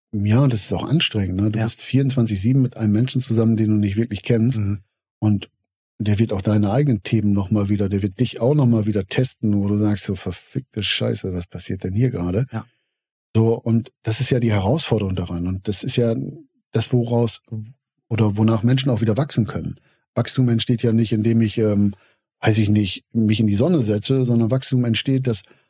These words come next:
Speaker 1: auch mal Äste abgeschnitten werden, ähm, oder dass ich umgetopft werde in einen größeren Topf.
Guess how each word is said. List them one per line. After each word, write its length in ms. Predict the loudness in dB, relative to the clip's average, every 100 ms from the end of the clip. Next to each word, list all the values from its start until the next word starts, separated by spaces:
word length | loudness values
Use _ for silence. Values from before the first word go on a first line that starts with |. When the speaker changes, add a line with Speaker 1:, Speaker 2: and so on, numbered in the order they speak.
| _
Speaker 1:
auch 160 | -2 0
mal 160 | 0 0
Äste 280 | -2 -2 -6
abgeschnitten 680 | -4 -4 -2 -2 -2 -2 0
werden, 460 | 0 2 0 -2 _ _ _ _ -2
ähm, 680 | 2 2 4 4 4 2 2
oder 180 | 0 0
dass 180 | 0
ich 100 | -4
umgetopft 760 | -4 0 0 0 -2 -4 -4 0
werde 380 | 0 2 0 0
in 120 | 0
einen 160 | 0
größeren 440 | 2 0 0 -2 -2
Topf. 400 | -2 -4 -6